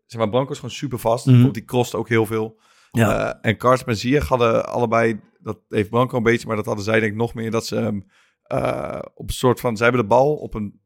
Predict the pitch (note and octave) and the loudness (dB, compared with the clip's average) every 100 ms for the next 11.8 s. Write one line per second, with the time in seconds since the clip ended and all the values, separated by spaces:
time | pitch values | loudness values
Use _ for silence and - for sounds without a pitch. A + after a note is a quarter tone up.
0 | _ _ - G#2+ A2+ A#2+ C#3 A2+ A#2+ B2+ | _ _ -2 0 0 0 -2 -4 -4 -6
1 | B2 G#2+ - B2 A#2 A#2 B2 A#2+ A2 A2+ | -8 -8 0 2 2 0 -2 -6 0 0
2 | A#2 B2+ B2 - A#2 A2+ G2+ G#2+ A2 G2 | 2 0 -2 -4 -2 -2 -2 -6 -8 -4
3 | A2 G2 - G#2 F#2+ A#2+ A#2 _ - G#2 | -6 -6 -12 -12 -10 -10 -12 _ -6 -6
4 | - G#2+ G#2+ G#2 A2 G#2+ G#2 A2 A2 G#2+ | -8 -8 -6 -2 0 -2 0 2 2 2
5 | G#2+ G#2 G2 _ _ _ A2 G#2+ A2 G#2+ | -2 -4 -6 _ _ _ 2 4 4 0
6 | G#2+ G#2+ G#2+ - G#2 G2+ A2+ G2 - G#2 | -4 -4 -6 -4 -4 -6 -10 -10 -10 -12
7 | - A2+ A2 G#2 B2 A#2+ A2+ G#2 - A2 | -6 -2 0 4 6 6 4 0 -4 -12
8 | C3 A#2+ A2+ _ _ - A#2 A2+ A#2 A#2 | -10 -8 -8 _ _ -2 -2 0 0 -2
9 | G#2+ G#2 G#2 G#2+ A2 - - C3 D3 C3 | -2 0 0 0 -4 -12 -8 -8 -8 -6
10 | C3 B2+ - A#2+ - A2+ G2+ B2 G#2 G2+ | -6 -4 -2 -2 -2 -4 0 2 0 0
11 | A#2 - A2+ F#2 A2+ A#2 A#2+ A2 | -2 -2 -4 -4 -6 -4 -2 -2